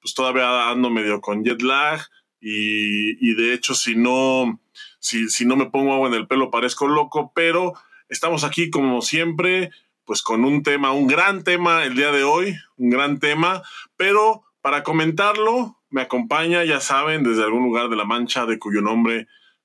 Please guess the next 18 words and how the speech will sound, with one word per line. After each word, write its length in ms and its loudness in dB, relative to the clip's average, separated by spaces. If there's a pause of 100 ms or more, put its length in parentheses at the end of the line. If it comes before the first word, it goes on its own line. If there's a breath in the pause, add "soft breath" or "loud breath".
no 360 -2
puedo 240 0
acordarme 720 -2
y 300 -2
cuya 320 0
presentación 720 -2
ya 100 0
no 160 -2
puedo 220 2
decir 320 0
como 240 0
siempre 400 0
porque, 560 -4 (420 loud breath)
eh, 480 0
porque 300 -4
nos 180 0
metemos 720 0
en, 640 -2